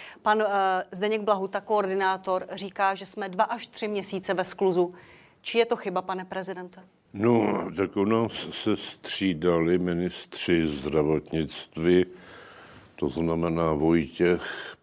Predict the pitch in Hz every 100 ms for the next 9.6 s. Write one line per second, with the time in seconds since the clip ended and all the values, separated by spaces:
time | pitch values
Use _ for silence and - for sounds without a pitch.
0 | _ _ - 78 73 80 80 80 82 78
1 | - _ _ _ - - 73 71 - 76
2 | 85 90 92 90 - - - - - -
3 | - _ - 90 101 104 120 107 107 -
4 | 107 113 101 104 90 87 90 90 101 90
5 | 95 80 - 82 - - 92 92 95 92
6 | - 82 98 107 110 113 110 - - 90
7 | 87 87 92 90 - - - - - _
8 | _ 87 85 76 87 90 90 82 73 71
9 | 85 78 90 92 92 90